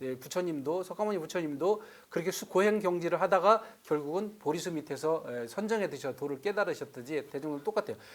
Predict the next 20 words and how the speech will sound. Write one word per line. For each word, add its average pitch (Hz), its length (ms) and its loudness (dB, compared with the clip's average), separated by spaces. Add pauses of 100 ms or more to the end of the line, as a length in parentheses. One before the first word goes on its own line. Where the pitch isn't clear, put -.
(680)
부처님하고 226 720 8
대종사의 202 420 4
틀린 247 280 2
부분은 196 220 -2
어떠냐? 135 440 -2 (220)
부처님은 196 680 2
자기 156 240 -2
가족들을 165 580 -2
떠나서 185 260 0
수도를 151 340 -8
하셨어요. 123 380 -10 (640)
그죠? 160 200 -8 (120)
대-, 156 180 -4
가족들을 175 460 -2
떠나서. 196 440 0 (440)
대종사님은 220 760 4 (220)
자기가 147 480 0
태어난 170 400 2
데, 104 180 -12 (600)
부처님은 220 680 2